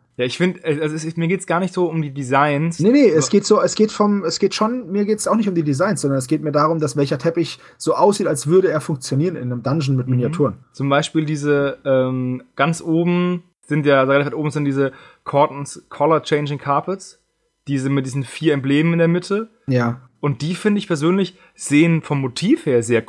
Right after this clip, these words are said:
Speaker 1: cool aus. Aber wie gesagt, es wär für mich eher ein, eher ein Patch als ein Teppich für einen Dungeon. Und auch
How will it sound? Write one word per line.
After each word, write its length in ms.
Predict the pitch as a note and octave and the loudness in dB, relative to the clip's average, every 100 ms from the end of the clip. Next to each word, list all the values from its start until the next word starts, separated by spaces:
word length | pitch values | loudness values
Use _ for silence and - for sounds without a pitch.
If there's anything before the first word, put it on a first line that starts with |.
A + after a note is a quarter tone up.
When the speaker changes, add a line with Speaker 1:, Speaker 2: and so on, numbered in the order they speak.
| - | -4
Speaker 1:
cool 200 | G3 - | -2 -2
aus. 360 | G#2 G2 G2 - | -4 -4 -6 -4
Aber 340 | A#2+ A#2+ B2 - | -2 0 -2 -6
wie 100 | C3 | -2
gesagt, 280 | D3 E3+ D#3+ | 2 2 2
es 260 | C#3 - D#3+ - | -6 -6 -8 -2
wär 160 | C#3 | 0
für 100 | C#3 | 0
mich 200 | D#3 D3+ D#3 | 0 -2 0
eher 100 | C#3+ | 0
ein, 280 | C#3+ C3+ - | 2 -2 -4
eher 160 | C#3+ C#3+ | 0 0
ein 180 | C3+ - | 0 -6
Patch 540 | - F#3 - - - _ _ _ _ | -6 -6 -6 -12 -14 _ _ _ _
als 540 | C3 B2+ B2+ - - _ _ _ - | 2 2 2 -4 -14 _ _ _ -8
ein 120 | C3 | -6
Teppich 340 | - D3+ - - | -2 -2 -2 -4
für 80 | C#3+ | -2
einen 140 | C3 | -2
Dungeon. 480 | A#2+ B2+ F3+ B2+ A#2 | 0 0 0 0 -4
Und 400 | A2 A#2+ C3+ B2+ _ _ - | -4 -2 -4 -6 _ _ -2
auch 240 | B2+ C3 | 0 0